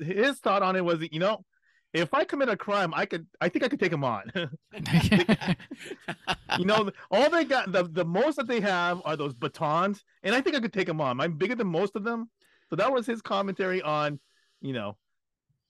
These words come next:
Speaker 1: crime <laughs> in Japan, uh, if he caused it.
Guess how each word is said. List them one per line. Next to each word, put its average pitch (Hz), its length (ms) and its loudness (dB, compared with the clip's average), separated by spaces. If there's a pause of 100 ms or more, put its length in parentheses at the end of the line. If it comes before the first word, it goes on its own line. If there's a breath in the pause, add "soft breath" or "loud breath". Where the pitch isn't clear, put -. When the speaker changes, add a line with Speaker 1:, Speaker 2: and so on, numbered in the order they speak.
(360)
Speaker 1:
crime 180 360 2
<laughs> - 20 -
in 208 100 0
Japan, 170 540 0 (220 loud breath)
uh, 165 180 4
if 165 160 2
he 180 140 0
caused 123 380 -2
it. 156 200 -8